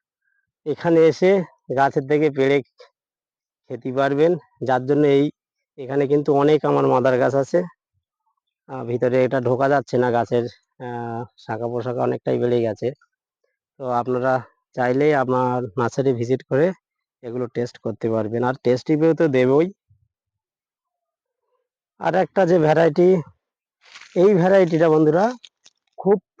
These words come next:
ডিয়ারিং বেশি, দেখেন এটা হচ্ছে থ্রি টেস্ট। এর তিন পোকাটা আক্রমণ আমি প্র্যাকটিক্যালে প্র্যাকটিস করেছি,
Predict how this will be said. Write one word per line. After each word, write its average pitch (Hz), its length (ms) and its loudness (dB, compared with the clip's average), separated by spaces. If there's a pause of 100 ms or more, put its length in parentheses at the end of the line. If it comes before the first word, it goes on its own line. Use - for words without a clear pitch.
(480)
ডিয়ারিং 147 400 -2
বেশি, 123 300 -6
দেখেন 120 300 -6 (580)
এটা 156 120 -10
হচ্ছে 165 140 -6
থ্রি 170 420 -6
টেস্ট। - 260 -14 (1300)
এর 170 240 0
তিন 165 140 4 (100)
পোকাটা 170 320 2 (100)
আক্রমণ 160 500 2 (840)
আমি 147 240 -4
প্র্যাকটিক্যালে 156 600 0
প্র্যাকটিস 151 480 -2 (120)
করেছি, 135 340 0